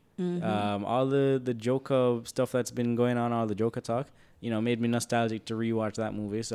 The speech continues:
Speaker 2: I just rewatched that.
Speaker 1: Still great, right?
Speaker 2: Still great. Still holds up. Um, still the best Joker. Shh, that's for later.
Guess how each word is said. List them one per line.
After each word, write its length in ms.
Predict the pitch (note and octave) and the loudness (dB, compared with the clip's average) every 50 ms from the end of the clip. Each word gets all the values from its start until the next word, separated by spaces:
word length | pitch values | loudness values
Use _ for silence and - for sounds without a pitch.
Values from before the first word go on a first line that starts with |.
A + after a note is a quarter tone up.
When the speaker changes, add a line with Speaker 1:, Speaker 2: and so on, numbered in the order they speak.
| G2+ | -4
Speaker 2:
I 40 | G2 | -4
just 180 | F#2+ G#2 F#2+ - | -4 -4 -6 -4
rewatched 380 | G2+ G2+ G2+ G2 F#2+ F#2 F#2 - F#2+ | -4 -4 -2 -2 -4 -4 -4 -4 -4
that. 100 | F#2 F#2+ | -4 -2
Speaker 1:
Still 140 | G3 F3+ E3+ | -2 -4 -4
great, 300 | D#3+ D#3+ E3 D#3 D3 D3 | -4 -2 -4 -4 -4 -4
right? 200 | E3 E3 F#3 - | -4 -4 -4 -4
Speaker 2:
Still 240 | - - G3+ C4+ D4 | 0 2 2 2 4
great. 280 | A3+ F#3 C3+ G#2 F#2 - - - | 4 4 4 4 4 0 -6 -10
Still 240 | - - C#3+ D#3 E3 | -4 0 2 2 4
holds 320 | D#3+ E3 E3 E3 E3 D#3 D#3+ | 4 4 4 4 4 4 4
up. 200 | C#3+ A2 - - - - | 2 2 0 -4 -8 -4
Um, 340 | A#2 A#2 A#2 A2+ A2+ A2 A2 A2 G#2 G#2 G2 G2+ - | -2 0 0 0 0 0 0 0 -2 -2 -4 -6 -12
still 320 | - - - B2+ B2 B2 | -14 -8 -4 -2 -2 0
the 80 | B2 C3 B2+ C3 | 0 2 2 2
best 160 | B2+ B2 - | 2 2 0
Joker. 340 | B2+ B2+ A#2+ - - E2+ E2 - _ _ _ _ | 0 0 0 0 -4 -10 -10 -12 _ _ _ _
Shh, 340 | - - - - - - - - | -20 -18 -14 -14 -14 -14 -12 -12
that's 160 | - - - | -12 -10 -8
for 80 | - F#2+ | -6 -4
later. 280 | F#2 F#2 F#2 - F#2 | -4 -4 -4 -4 -6